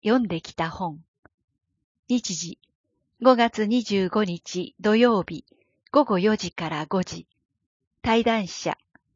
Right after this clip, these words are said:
北村紗英氏。シェイクスピア研究者。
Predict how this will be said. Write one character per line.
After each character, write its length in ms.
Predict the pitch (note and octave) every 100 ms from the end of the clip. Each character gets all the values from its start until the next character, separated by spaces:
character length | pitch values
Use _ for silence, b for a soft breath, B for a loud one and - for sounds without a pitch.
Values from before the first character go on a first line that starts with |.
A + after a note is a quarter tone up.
| _ -
北 240 | - C#4
村 320 | C4 B3 A3+ -
紗 380 | - B3 F3
英 40 | -
氏。 280 | - E3+ _ _ _ _ _ _ _ _ _ -
シ 160 | C4
ェ 20 | C4
イ 40 |
ク 140 | -
ス 120 | - -
ピ 160 | A3+
ア 60 | G#3
研 220 | - F#3+
究 260 | - E3+ D#3+
者。 260 | - D#3